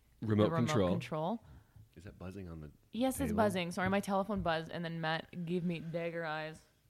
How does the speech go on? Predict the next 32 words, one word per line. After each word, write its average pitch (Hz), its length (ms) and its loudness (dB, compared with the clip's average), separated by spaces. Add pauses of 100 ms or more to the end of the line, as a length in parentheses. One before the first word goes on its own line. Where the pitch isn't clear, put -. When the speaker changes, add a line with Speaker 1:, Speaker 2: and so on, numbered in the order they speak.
(680)
Speaker 1:
Dagger 95 360 4
eyes. 82 380 0
Speaker 2:
Anyway, 277 260 2
I 180 60 2
wiped 254 320 2
it, 226 140 2
and 208 120 0
it 214 40 2
was 220 160 2 (160)
literally 190 460 4
black. - 420 -2 (240)
You 247 160 0
saw 175 160 4
pictures. - 500 -6 (720)
Speaker 1:
Yes, 180 380 12
I 156 80 12
did. 104 460 8 (180)
Do 135 100 2
you 175 80 10
think 185 280 8
it 170 80 8
was 156 120 6
taking 151 320 4
off 143 180 6
some 139 240 4
of 120 160 2
the 117 140 2
color 123 500 4
of 110 240 4
the 120 120 4
remote? 117 180 6
Speaker 2:
Absolutely 190 1600 2